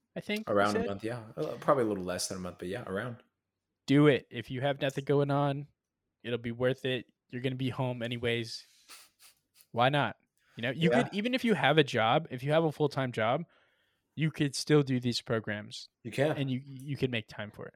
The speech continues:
Speaker 2: Yeah, and then you'll just have to set aside some time out of your day, days in school, um, most likely. I don't think they do these programs over the summer in terms of visiting, at least, visiting the nasa's bases.
Speaker 1: I
Speaker 2: Uh,
Speaker 1: don't think,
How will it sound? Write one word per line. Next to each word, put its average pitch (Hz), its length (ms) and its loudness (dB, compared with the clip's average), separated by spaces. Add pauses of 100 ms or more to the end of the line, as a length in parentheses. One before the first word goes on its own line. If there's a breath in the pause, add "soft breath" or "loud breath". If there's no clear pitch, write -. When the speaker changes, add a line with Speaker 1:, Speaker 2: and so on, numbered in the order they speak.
(140)
Speaker 2:
Yeah, 98 220 2
and 98 120 -2
then 98 220 0
you'll 95 140 -4
just 101 180 -6
have 98 140 -6
to 101 100 -12
set 98 220 -2
aside 90 280 -4
some 82 360 -8 (120)
time 95 300 -4
out 87 160 0
of 87 140 -6
your 85 300 -4 (600)
day, 95 600 2 (320 soft breath)
days 104 360 2
in 101 160 -4
school, 113 760 -2 (520)
um, 76 420 -8 (260)
most 101 320 -2
likely. 87 420 -2
I 90 60 0
don't 104 100 -4
think 107 140 -4
they 101 100 2
do 95 160 -2
these 90 160 -4
programs 87 420 -6
over 85 80 -12
the 82 80 -12
summer 85 480 -8
in 107 80 -8
terms 98 200 -4
of 92 80 -4
visiting, 87 500 -4
at 80 160 -10
least, 82 300 -10 (260)
visiting 92 320 -2
the 85 100 -8
nasa's 85 380 -6
bases. - 540 -10 (640)
Speaker 1:
I 131 160 -2
Speaker 2:
Uh, 131 140 -4 (140)
Speaker 1:
don't 147 460 4
think, 139 240 -4